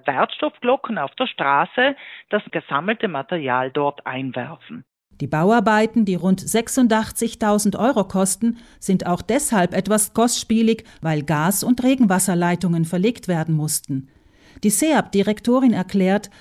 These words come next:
Speaker 2: warum kein leitungsfreier Ort gefunden werden konnte.
Speaker 1: Die Lage von dieser Insel ist ja gerade im Stadtzentrum und das Stadtzentrum hat sich historisch entwickelt und da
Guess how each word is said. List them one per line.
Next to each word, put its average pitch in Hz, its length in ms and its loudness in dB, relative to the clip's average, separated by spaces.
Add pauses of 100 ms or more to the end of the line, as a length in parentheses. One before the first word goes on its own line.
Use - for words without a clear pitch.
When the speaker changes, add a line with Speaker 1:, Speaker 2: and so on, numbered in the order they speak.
(100)
Speaker 2:
warum 269 360 2
kein 285 360 2
leitungsfreier 202 880 0
Ort 170 300 -2
gefunden 196 500 2
werden 160 300 0
konnte. 151 460 -4 (440)
Speaker 1:
Die 170 80 -6
Lage 160 340 0
von 175 160 -16
dieser 196 280 -8
Insel 196 320 -8
ist - 80 -20
ja 170 100 -2
gerade 160 320 -4
im 151 100 -8
Stadtzentrum 196 1080 -4
und 180 240 -4
das 151 180 -2
Stadtzentrum 208 840 -2
hat 190 200 0
sich 175 140 -14
historisch 190 800 -2
entwickelt 220 720 -2
und 196 180 0
da 185 100 4